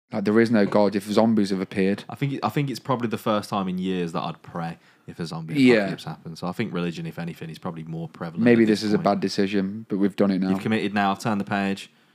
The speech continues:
Speaker 2: So you gather behind the crowd and they open the warehouse door.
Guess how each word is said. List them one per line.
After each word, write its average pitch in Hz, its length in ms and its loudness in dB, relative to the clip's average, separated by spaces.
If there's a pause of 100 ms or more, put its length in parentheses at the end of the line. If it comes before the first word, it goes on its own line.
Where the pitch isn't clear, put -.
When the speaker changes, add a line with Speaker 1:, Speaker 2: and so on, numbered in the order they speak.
(120)
Speaker 2:
So 120 380 2 (520)
you 107 80 -8
gather 135 220 4
behind 123 240 2
the 110 40 -2
crowd 110 280 2
and 113 80 -4
they 104 80 2
open 110 240 0
the 110 60 -2
warehouse 101 400 -2
door. 90 320 -4